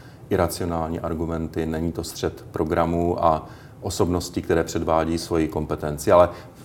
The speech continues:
takto se tato politika pohybuje již více než deset let a více a víc směřuje k tomu iracionálnímu, emocionálnímu, eh, vyznění.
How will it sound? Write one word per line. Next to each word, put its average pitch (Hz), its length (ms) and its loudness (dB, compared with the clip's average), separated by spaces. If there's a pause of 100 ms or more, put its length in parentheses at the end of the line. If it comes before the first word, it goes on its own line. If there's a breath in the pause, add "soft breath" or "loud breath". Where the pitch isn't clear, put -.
(220 loud breath)
takto 104 260 2
se 107 140 2
tato 92 280 2
politika 90 500 0
pohybuje 82 640 0
již 80 200 -2
více 87 220 -4
než 78 200 -4
deset 85 380 -4
let 82 200 4
a - 100 2 (140)
více 92 300 -2
a - 20 4
víc 87 260 -2 (120)
směřuje 85 340 2
k - 60 -8
tomu 85 280 0 (240 loud breath)
iracionálnímu, 85 1000 0
emocionálnímu, 80 1040 -2 (340 loud breath)
eh, 80 100 -2
vyznění. 73 500 -4